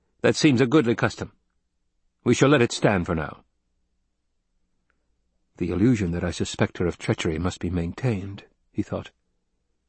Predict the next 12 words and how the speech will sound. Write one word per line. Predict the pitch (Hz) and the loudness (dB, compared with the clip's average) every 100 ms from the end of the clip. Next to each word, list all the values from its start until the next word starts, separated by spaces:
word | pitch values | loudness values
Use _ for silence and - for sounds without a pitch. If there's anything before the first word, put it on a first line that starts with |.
| _ | _
He | - | -2
glanced | 107 120 113 101 - | 2 4 4 0 -2
at | 95 | -6
the | 92 | -2
guests | 101 92 - - | -2 -2 -12 -16
filing | - 98 85 82 | -4 -2 -2 -6
past | - 92 82 - | -6 -8 -8 -12
him. | - 98 _ _ _ _ _ _ _ _ _ _ _ _ _ _ _ | -14 -14 _ _ _ _ _ _ _ _ _ _ _ _ _ _ _
"Who | 156 156 | 4 4
among | 131 110 110 120 107 | 2 2 2 2 0
you | 104 | 0
believes | 98 95 98 110 90 85 82 85 - | 0 0 0 0 0 -4 -6 -10 -14